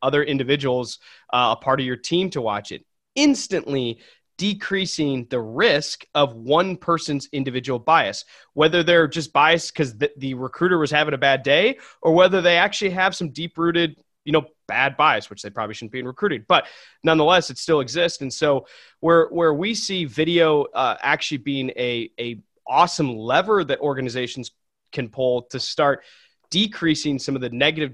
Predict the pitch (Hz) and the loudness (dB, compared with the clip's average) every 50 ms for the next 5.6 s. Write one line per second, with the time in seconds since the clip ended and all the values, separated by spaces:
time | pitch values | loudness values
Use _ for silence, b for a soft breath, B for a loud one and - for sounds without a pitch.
0 | - _ - 127 135 - - 147 135 127 139 175 196 - 247 208 - 156 127 - | -10 _ -14 -12 -12 -8 -4 -4 -2 0 0 -2 -2 -4 -6 -6 -6 -8 -8 -4
1 | - 120 113 110 - 120 117 110 113 113 b b b b b _ - 156 135 127 | -4 -2 -2 -4 -4 -6 -8 -8 -8 -10 b b b b b _ -4 -2 -2 -4
2 | - - 170 202 196 247 214 - 220 196 - - 151 135 120 120 - - 175 - | -6 -6 -6 -4 -4 -6 -6 -4 -4 -4 -4 -6 -8 -8 -10 -10 -10 -10 -8 -8
3 | 160 127 117 117 151 175 190 170 156 156 151 151 - - - - _ 131 131 120 | -8 -8 -6 -6 -4 -4 -2 0 2 2 2 2 0 -4 -12 -16 _ -10 -10 -10
4 | 104 131 147 160 175 185 196 190 185 _ - 120 151 170 175 170 160 165 165 - | -8 -6 -2 0 0 0 0 -2 -6 _ -6 -4 -2 0 2 4 4 4 2 0
5 | - - 127 117 110 139 160 180 196 208 214 | -4 -10 -10 -8 -6 -4 -2 -2 0 -2 -4